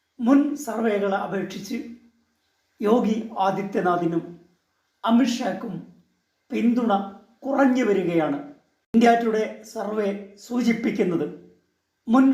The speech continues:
സർവേകളെ അപേക്ഷിച്ച് ഇരുവർക്കും പിന്തുണ കുറഞ്ഞെന്നാണ് പുതിയ സർവേ തെളിയിക്കുന്നത്. രണ്ടായിരത്തി ഇരുപത്തിമൂന്ന്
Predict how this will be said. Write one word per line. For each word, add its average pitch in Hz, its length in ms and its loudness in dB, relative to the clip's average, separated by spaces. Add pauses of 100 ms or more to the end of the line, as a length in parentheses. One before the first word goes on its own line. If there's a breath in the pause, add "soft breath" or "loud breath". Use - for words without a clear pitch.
(100)
സർവേകളെ 226 500 2
അപേക്ഷിച്ച് 202 500 -4 (340)
ഇരുവർക്കും 214 520 0 (680)
പിന്തുണ 247 420 2 (380)
കുറഞ്ഞെന്നാണ് 220 680 2 (600)
പുതിയ 254 260 0 (140)
സർവേ 180 320 0 (320)
തെളിയിക്കുന്നത്. 202 680 -2 (1900)
രണ്ടായിരത്തി 233 560 4 (380)
ഇരുപത്തിമൂന്ന് 226 680 -4